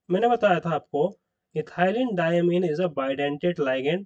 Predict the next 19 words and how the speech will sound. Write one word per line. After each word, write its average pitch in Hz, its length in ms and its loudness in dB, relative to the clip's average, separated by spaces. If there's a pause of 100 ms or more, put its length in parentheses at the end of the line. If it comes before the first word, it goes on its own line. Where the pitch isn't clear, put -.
(140)
मतलब 156 280 -2
ये 185 80 0
metal 147 300 -6
को 156 120 -6
दो 143 220 0
जगह 139 200 -2
से 151 140 -4
bind 135 360 -2
कर 160 120 -4
सकता 170 340 -6
है, 190 160 -2 (560)
या 185 140 0
फिर 214 180 -4
हम 208 140 -4
बोल 170 180 2
सकते 165 340 -6
हैं 160 180 -2
ये 202 180 -4
दो 196 600 -4